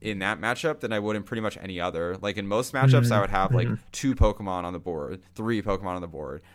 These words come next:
Speaker 1: I was, like, actually be-, benching a lot of different Pokemon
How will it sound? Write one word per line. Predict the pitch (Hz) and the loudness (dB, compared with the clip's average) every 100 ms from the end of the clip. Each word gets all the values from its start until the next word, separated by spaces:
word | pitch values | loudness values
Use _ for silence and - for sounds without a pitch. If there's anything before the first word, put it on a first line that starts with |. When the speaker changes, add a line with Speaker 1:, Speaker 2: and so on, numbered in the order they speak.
| - | 0
Speaker 1:
I | 98 170 | 6 6
was, | 147 | 6
like, | 120 107 | 2 2
actually | 98 110 - 110 | 4 4 2 -4
be-, | 90 95 - | -2 -6 -2
benching | 104 - 87 | -4 -4 -6
a | |
lot | 85 92 90 | -4 0 0
of | 92 | -2
different | 90 98 101 | -6 -8 -8
Pokemon | 85 98 85 85 | -6 -4 -4 -6